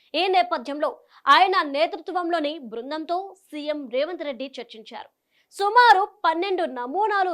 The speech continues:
రూపొందించగా, వాటిలో ఒకటి ముఖ్యమంత్రి ఖరారు చేశారు. ఎంపిక చేసిన దానిలో కొన్ని మార్పులు సూచించారు. గత చిహ్నంలో చార్మినార్,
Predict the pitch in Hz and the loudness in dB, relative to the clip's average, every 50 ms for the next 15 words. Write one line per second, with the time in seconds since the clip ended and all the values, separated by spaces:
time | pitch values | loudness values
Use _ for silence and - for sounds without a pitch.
0 | 285 294 302 302 330 311 302 320 302 262 311 - 349 392 440 - _ _ _ _ | -4 -4 -4 -4 -6 -6 -6 -8 -8 -10 -6 -4 -4 -4 -4 -6 _ _ _ _
1 | - 277 277 302 311 359 330 330 349 339 349 - 320 320 370 - 339 285 247 226 | 0 2 2 2 2 0 2 2 2 2 2 0 0 0 0 -4 -6 -8 -8 -12
2 | 208 - - - 392 359 403 403 359 359 302 294 330 320 - - 285 269 254 247 | -14 -12 -8 -6 -4 -4 -4 -4 -4 -6 -8 -8 -10 -12 -14 -10 -8 -6 -6 -6
3 | 240 233 - 226 208 - 220 202 196 - - _ _ _ _ _ _ _ - 254 | -6 -8 -12 -18 -20 -14 -14 -14 -14 -14 -18 _ _ _ _ _ _ _ -10 -10
4 | 262 262 277 294 - 277 262 - 254 247 240 - 247 233 208 202 220 226 240 254 | -10 -10 -12 -10 -10 -10 -10 -10 -12 -12 -12 -14 -14 -16 -14 -16 -16 -14 -10 -8
5 | 302 392 453 - _ _ _ _ _ - 453 381 370 370 311 285 277 285 311 370 | -6 -8 -8 -10 _ _ _ _ _ -4 -2 0 0 -2 -4 -4 -2 0 0 0
6 | 427 - 370 330 294 - 240 226 - 233 220 214 240 226 214 - - _ _ _ | -2 -4 -8 -10 -10 -10 -12 -12 -12 -14 -18 -16 -12 -12 -12 -12 -14 _ _ _
7 | - _ _ 254 359 - 440 - - 359 339 320 349 392 453 453 427 359 330 339 | -20 _ _ 4 4 4 4 0 -4 -6 -8 -6 -6 -4 -4 0 4 4 4 4
8 | 349 339 - _ _ _ - - 262 208 226 254 269 285 302 349 392 | 2 -4 -12 _ _ _ -10 -8 -6 -6 -6 -6 -8 -10 -10 -10 -10